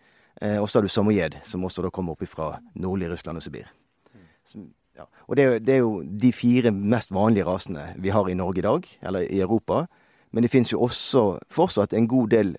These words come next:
lokale varianter som, eh, noen er registrert i hjemlandet, andre er uregistrert. Eh, som har lokale navn, og som er lokale, eh, landraser, som det kalles.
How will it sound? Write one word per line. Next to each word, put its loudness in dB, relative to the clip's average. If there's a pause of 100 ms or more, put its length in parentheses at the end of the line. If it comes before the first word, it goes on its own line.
(140)
lokale 0
varianter 0
som, -6 (360)
eh, -2
noen 4
er 4
registrert 0
i 0
hjemlandet, 2
andre 0
er 0
uregistrert. -4 (460)
Eh, -4
som -2
har 2
lokale 0
navn, 2
og 0
som -2
er 2
lokale, 0 (320)
eh, -2
landraser, 0
som -10
det -8
kalles. -4